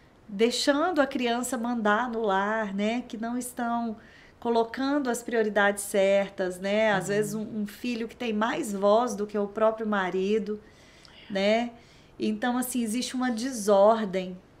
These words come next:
Speaker 1: uma desordem. E eu falo assim que as crianças, os adolescentes, eles não estão preparados pra ocupar o lugar de ninguém.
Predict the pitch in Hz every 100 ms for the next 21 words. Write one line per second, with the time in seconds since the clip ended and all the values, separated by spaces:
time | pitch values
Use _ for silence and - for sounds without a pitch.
0 | - 202 202 208 233 202 180 185 175 175
1 | - - - - - - - 220 202 208
2 | 208 196 202 - 190 214 196 196 208 202
3 | 202 208 202 202 208 208 208 180 175 202
4 | 196 202 190 185 196 226 330 339 - -
5 | 202 190 208 - - - _ _ - _
6 | _ - - _ 226 247 254 294 247 190
7 | 185 - 233 214 214 240 226 202 220 208
8 | 196 202 190 202 233 359 208 165 175